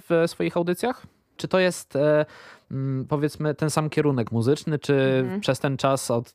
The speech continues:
Speaker 1: przez te lata już też, e, nadal a propos rozwoju,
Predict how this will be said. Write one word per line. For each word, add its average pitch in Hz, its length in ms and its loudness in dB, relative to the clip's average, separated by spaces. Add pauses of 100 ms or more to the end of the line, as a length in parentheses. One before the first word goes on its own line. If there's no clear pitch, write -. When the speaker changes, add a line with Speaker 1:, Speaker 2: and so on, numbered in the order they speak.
(100)
Speaker 1:
przez 135 200 -4
te 135 120 2
lata 127 400 2
już 120 240 -2
też, 127 360 -2
e, 127 400 2 (200)
nadal 123 520 0
a - 80 -10
propos 123 280 0
rozwoju, 131 480 0